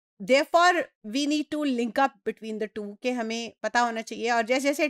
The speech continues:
वक्त कम होता चला जाएगा between the futures contract, कि वो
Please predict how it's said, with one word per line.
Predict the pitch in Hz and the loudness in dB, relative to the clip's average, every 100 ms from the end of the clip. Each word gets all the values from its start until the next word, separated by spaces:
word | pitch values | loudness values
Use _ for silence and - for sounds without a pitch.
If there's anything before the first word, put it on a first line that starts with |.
| - 220 | 0 -2
वक्त | 226 _ - | -2 _ -4
कम | 262 | -2
होता | 269 254 254 | -2 -4 -4
चला | 226 226 | -4 -2
जाएगा | 214 196 220 226 | -2 -2 -2 -4
between | 214 214 214 | -6 -10 -8
the | 220 | -8
futures | - 180 220 220 | -10 -12 -12 -10
contract, | 202 196 220 269 - _ _ | -8 -6 -4 -4 -6 _ _
कि | 202 | -10
वो | 202 226 214 | -4 -4 -6